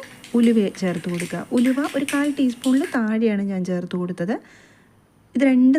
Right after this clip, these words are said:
നന്നായിട്ടൊന്ന് പൊട്ടി വന്നതിന് ശേഷം ചേർത്ത് കൊടുക്കേണ്ടത് നമ്മുടെ ചെറിയ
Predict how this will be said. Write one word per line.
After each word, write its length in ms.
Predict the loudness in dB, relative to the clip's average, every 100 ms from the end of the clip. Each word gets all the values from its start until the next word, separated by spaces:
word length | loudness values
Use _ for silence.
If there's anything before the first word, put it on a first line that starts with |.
| 6
നന്നായിട്ടൊന്ന് 600 | 6 6 4 4 2 0 0
പൊട്ടി 200 | 0 0
വന്നതിന് 320 | 0 -2 -4 -4
ശേഷം 200 | -4 -2 -2
ചേർത്ത് 260 | -4 -2 -2
കൊടുക്കേണ്ടത് 420 | -2 -2 -2 0 0
നമ്മുടെ 220 | -2 -2 0
ചെറിയ 240 | 2